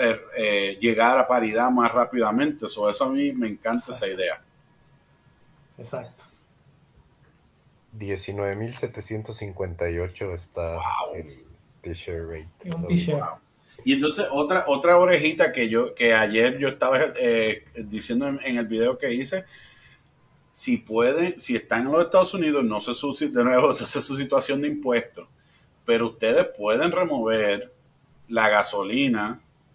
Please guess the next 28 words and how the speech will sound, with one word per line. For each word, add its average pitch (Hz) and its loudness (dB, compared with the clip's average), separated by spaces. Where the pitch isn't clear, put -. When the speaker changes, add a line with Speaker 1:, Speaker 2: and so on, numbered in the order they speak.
Speaker 1:
la 98 -4
puede, 120 -2
se 101 -2
puede 123 0
deducir 113 -2
en 95 -12
los 120 -4
impuestos. 143 -2
Speaker 2:
Mm. 175 0
Speaker 1:
O 175 0
si 175 -4
usted 127 0
lo, 131 2
lo 107 -4
hiciera 110 0
de 170 2
esa 165 4
forma, 135 2
créame, 104 4
yo 104 0
le 117 2
puedo 139 0
enseñar 151 -2
cómo 151 -2
hacerlo, 113 2
es 98 -2
totalmente 120 2
legal, 156 2